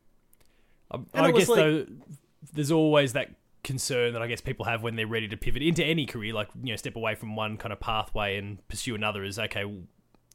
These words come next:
Speaker 1: I need to still be able to live off this." So I assume the, uh,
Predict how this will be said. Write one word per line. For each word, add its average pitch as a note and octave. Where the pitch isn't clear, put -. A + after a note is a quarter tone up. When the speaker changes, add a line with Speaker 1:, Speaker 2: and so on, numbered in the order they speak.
Speaker 1:
I A2
need A#2
to A#2
still -
be A2
able G2+
to G#2+
live A2+
off -
this." -
So A#2+
I G#2+
assume A2+
the, G#2
uh, G2+